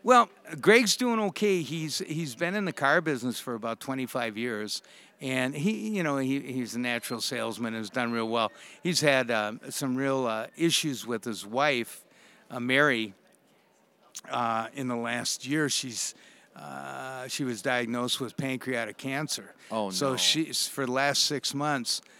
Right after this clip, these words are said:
Speaker 1: she's had two or three rounds of, um, chemo, radiation, and also surgery she had in, in December. And right now she's cancer-free, but,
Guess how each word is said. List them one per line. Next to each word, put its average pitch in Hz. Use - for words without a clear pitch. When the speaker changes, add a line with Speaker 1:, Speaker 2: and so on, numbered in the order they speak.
Speaker 1:
she's 139
had 123
two 165
or 156
three 143
rounds 131
of, 117
um, 107
chemo, 135
radiation, 151
and 117
also 135
surgery 151
she 127
had 120
in, 117
in 117
December. 143
And 120
right 151
now 151
she's 143
cancer-free, 156
but, 131